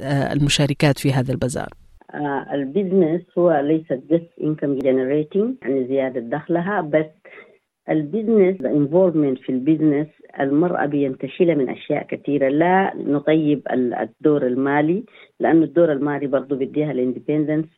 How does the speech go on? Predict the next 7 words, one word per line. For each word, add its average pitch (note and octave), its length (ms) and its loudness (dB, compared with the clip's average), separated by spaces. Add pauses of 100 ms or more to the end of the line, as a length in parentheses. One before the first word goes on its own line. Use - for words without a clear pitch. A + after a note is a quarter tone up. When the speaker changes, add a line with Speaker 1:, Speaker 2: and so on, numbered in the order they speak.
Speaker 2:
بتاعتها، D3+ 640 -2
إنها D3 240 -2
بتكون C#3 420 -6
مستقلة C#3+ 460 -4
ماديا، D3+ 540 0
إنها D3 340 -2
بتكون D3 440 -4